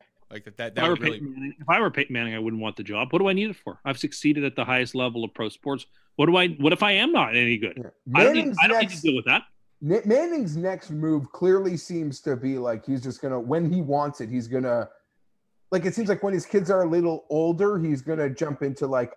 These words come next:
Speaker 3: automatically being a team president.
Speaker 1: Yeah,
Speaker 2: Oh,
Speaker 1: or,
Speaker 2: I don't.
Speaker 1: or a
Speaker 2: I actually
Speaker 1: coach.
Speaker 2: think he's gonna, I actually think he's got, like, a Bill Bradley future. I think he's gonna be a politician.
Speaker 1: You do?
Speaker 2: Yeah, I
Speaker 3: What?
Speaker 2: think Peyton Manning strike, strikes me a hundred percent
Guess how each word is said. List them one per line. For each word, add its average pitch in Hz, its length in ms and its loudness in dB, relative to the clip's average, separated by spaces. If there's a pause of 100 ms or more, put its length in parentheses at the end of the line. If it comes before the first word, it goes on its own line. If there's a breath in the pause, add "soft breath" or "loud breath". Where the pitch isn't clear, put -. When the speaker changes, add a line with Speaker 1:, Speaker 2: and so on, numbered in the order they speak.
(120)
Speaker 3:
automatically 131 640 0
being 120 280 -6
a 110 40 -8
team 110 300 -8
president. 90 460 -12 (460)
Speaker 1:
Yeah, 180 100 8
Speaker 2:
Oh, 165 40 8
Speaker 1:
or, 165 60 8
Speaker 2:
I 254 100 8
don't. 226 220 0 (140)
Speaker 1:
or 196 120 0
a - 40 0
Speaker 2:
I 156 80 6
actually 208 200 2
Speaker 1:
coach. - 20 -4
Speaker 2:
think 185 120 -6
he's - 180 -18
gonna, 156 140 -12 (540)
I 156 180 4
actually 170 360 0
think 143 200 -4
he's 131 160 -4
got, 120 200 -2
like, 117 180 -2
a 120 40 -8
Bill 117 220 -4
Bradley 107 400 -2
future. 104 320 -8
I 101 60 -6
think 113 120 -8
he's 120 140 -6
gonna 120 160 -8
be 104 120 -6
a 98 40 -6
politician. - 560 -14 (720)
Speaker 1:
You 104 160 -16 (160)
do? 339 380 -12 (640)
Speaker 2:
Yeah, 127 160 4
I 123 60 6
Speaker 3:
What? 147 80 2
Speaker 2:
think 180 180 -4
Peyton 147 280 -2
Manning 123 280 0
strike, 117 260 -2 (280)
strikes 131 260 -4
me 120 120 -4
a 101 100 -10 (160)
hundred 156 400 2
percent 120 440 -6